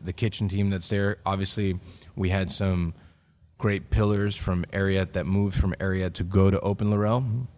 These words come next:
Chef Ashley being one of 'em, Alessandro being another, and Chef Brian being another one. You know, those three cats have really done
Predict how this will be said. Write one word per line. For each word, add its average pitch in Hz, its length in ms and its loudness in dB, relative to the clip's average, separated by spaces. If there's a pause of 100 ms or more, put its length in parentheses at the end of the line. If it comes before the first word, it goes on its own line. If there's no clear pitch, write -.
(500)
Chef 92 200 -2
Ashley 90 300 -2
being 90 220 0
one 117 120 4
of 110 80 2
'em, 107 200 4
Alessandro 98 580 2
being 90 180 2
another, 101 440 4 (480)
and 87 600 0
Chef 90 220 -4
Brian 98 320 2
being 92 160 0
another 104 280 2
one. 98 260 2 (140)
You 95 160 -2
know, 98 160 0
those 98 260 0
three 101 260 -2
cats 92 300 0
have 87 180 -2
really 95 220 0
done 90 460 0